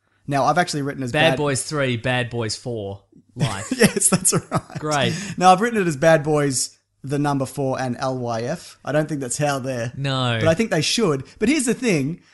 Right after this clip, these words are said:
Speaker 1: This movie's coming out January twenty eighteen, and then the sequel, Bad Boys Four, is coming out July twenty nineteen. So this one should be Bad Boys thrice, let's say, and the next one's
Speaker 2: Sure.
Speaker 1: Bad Boys for Life. Surely,
Speaker 2: <laughs> Yeah,
Speaker 1: right?
Speaker 2: you'd think so, yeah.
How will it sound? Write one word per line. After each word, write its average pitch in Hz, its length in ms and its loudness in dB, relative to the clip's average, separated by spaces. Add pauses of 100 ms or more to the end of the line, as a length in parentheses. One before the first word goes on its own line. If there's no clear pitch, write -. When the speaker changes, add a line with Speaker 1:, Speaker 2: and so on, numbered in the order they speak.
(120)
Speaker 1:
This 214 180 2
movie's 202 240 -2
coming 185 240 0
out 151 120 0
January 160 540 0
twenty 147 320 -2
eighteen, 135 520 -2
and 156 140 -4
then 151 100 -2
the 151 80 -2
sequel, 190 540 0
Bad 143 320 0
Boys 135 280 -4
Four, 131 520 -4 (180)
is 147 120 -6
coming 147 300 0
out 127 160 -2
July 139 340 0
twenty 135 280 -4
nineteen. 139 680 -4 (240)
So 175 160 0
this 247 220 0
one 175 140 4
should 151 180 -4
be 143 100 0
Bad 139 320 -2
Boys 127 540 -4 (120)
thrice, 139 800 -4
let's 135 240 -8
say, 117 400 -4 (200)
and 127 120 -6
the 135 40 -6
next 202 280 -2
one's 127 160 0
Speaker 2:
Sure. 190 240 6
Speaker 1:
Bad 120 80 2
Boys 127 280 -2
for 139 160 -4
Life. 123 220 -4 (180)
Surely, 214 440 2
Speaker 2:
<laughs> - 20 -4
Yeah, 120 40 -4
Speaker 1:
right? 156 260 0
Speaker 2:
you'd 196 180 -4
think 226 160 -4
so, 139 160 -2
yeah. 147 300 -4